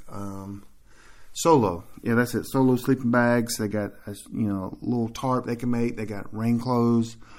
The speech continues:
They got everything they need. Now, again, it's four and a half miles home. You never know. We, we wanna plan f-,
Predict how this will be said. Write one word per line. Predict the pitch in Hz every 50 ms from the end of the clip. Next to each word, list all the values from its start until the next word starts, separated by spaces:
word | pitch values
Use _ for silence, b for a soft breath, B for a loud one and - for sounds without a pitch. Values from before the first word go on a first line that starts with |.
| B B B B B B B B B
They | 147
got | 151 185
everything | 196 214 220 208 202 202 196
they | 185 180
need. | 160 135 110 87 78 - - - - - - - - - - - - - - - - - - - - - - - - - - - - - -
Now, | - 127 120 120 123 127 127 127 127 123 117 b b b b b b b b b b b - - - - - 139 - - - -
again, | - 123 139 143 175 185
it's | 170 - - -
four | - 185 202
and | 196
a | 180
half | 180 170 - -
miles | 160 147 143 135 131 127 127
home. | - 131 120 107 104 107 113 117 117 - - - - - - b b b b b b -
You | 131 143 151
never | 165 190 226 247 262
know. | 240 220 202 196 190 190 185 185 190 190 190 185 - -
We, | - - 156 180 214 220 -
we | 151 165 196
wanna | 226 226 240 233 220
plan | 226 - - 190 185 185 185 185 185 180 180 175
f-, | 180